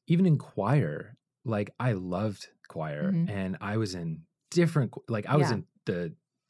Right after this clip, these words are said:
Speaker 1: a cappella group and the big choir, the big
Speaker 2: Jeez,
Speaker 1: one.
Speaker 2: yeah.
Speaker 1: You know, that was my area of,
Speaker 2: Mm-hmm.
Speaker 1: like, it's, like, keeping me grounded in the things that I really struggled with elsewhere. I feel like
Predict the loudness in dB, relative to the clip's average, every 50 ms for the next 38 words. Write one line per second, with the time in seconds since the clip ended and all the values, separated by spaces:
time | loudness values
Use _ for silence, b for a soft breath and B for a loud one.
0 | -4 -4 -2 0 4 4 6 6 6 6 6 6 6 4 2 -2 _ _ 0 2
1 | 4 6 6 6 6 6 4 0 2 0 2 2 2 2 2 2 2 2 2 2
2 | -2 -4 -2 0 0 2 4 6 6 8 8 8 8 8 6 6 6 6 4 4
3 | 0 -6 -12 _ _ 4 4 6 4 4 0 0 0 0 0 2 4 4 6 6
4 | 6 6 6 6 6 6 4 4 4 2 2 2 2 0 -2 -8 -16 b b b
5 | b b b b b b b -2 0 0 0 -4 -8 -12 _ -6 -6 -6 -6 -6
6 | -12 _ _ _ _ -14 -12 -6 -4 -2 2 4 4 4 4 2 0 -2 0 0
7 | 2 2 2 4 4 2 2 0 -2 -2 -2 -2 -2 0 0 0 0 0 -2 -2
8 | -2 -2 -2 -2 -2 -2 -2 -4 -6 -4 -4 -4 -6 -6 -6 -10 -10 -10 -8 -10
9 | -4 -2 -2 -2 0 -2 -4 -6 _ -4 -4 -4 -2 -2 0 2 2 4 4 4
10 | 2 0 -4